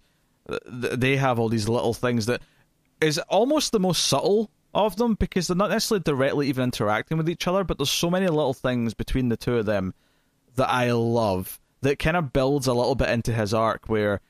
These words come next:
obviously when things first happen, he's freaking out, "Game over, man, game over," you know, especially when the, you know, the, the, the plane comes in and crashes, and then he's freaking out, and it's like, "Okay, how long till rescue if we don't show up?"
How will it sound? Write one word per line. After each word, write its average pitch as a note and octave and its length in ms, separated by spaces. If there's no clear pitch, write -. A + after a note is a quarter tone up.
obviously D#3+ 440
when B2 600
things D3+ 240
first C#3 220
happen, A#2 460
he's C3 180
freaking B2+ 340
out, G#2+ 280
"Game C3 200
over, A#2+ 240
man, A#2 280
game A#2 240
over," G#2+ 440
you A#2+ 80
know, A2+ 100
especially C3 420
when A#2+ 180
the, A2+ 220
you B2 100
know, G#2+ 60
the, G2+ 180
the, G#2+ 120
the A2 120
plane G#2+ 400
comes G#2+ 280
in G#2 120
and F#2+ 260
crashes, G2 580
and B2 140
then C#3+ 220
he's C#3 180
freaking E3 340
out, A#2+ 380
and A2+ 140
it's G#2+ 120
like, A2+ 80
"Okay, G#2+ 360
how B2 160
long B2 160
till A#2+ 220
rescue G#2+ 460
if G#2+ 100
we A2+ 60
don't G#2+ 140
show G2+ 220
up?" - 260